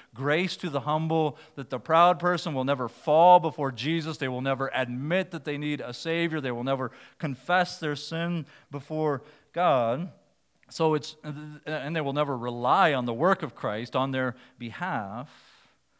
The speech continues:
So we, we know it's true of saving faith, but I'd say it's also true of, uh, of those of us who are in Christ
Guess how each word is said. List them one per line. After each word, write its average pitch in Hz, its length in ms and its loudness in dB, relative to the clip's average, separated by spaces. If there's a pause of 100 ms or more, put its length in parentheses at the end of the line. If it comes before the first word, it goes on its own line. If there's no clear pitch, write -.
So - 140 -6
we, 180 140 0 (100)
we 175 140 -2
know 208 160 4
it's 220 120 0
true 196 200 0
of 135 200 -6
saving 208 640 -2
faith, 127 480 -8
but 170 100 0
I'd 175 140 0
say 202 220 -6 (240)
it's 170 180 -8
also 247 320 -4
true 208 300 0
of, 170 180 0 (100)
uh, 180 200 6
of 180 180 2
those 196 220 0
of 185 80 -4
us 180 140 -4
who 185 180 -2
are 143 160 0 (240)
in 220 260 -4
Christ 123 720 -4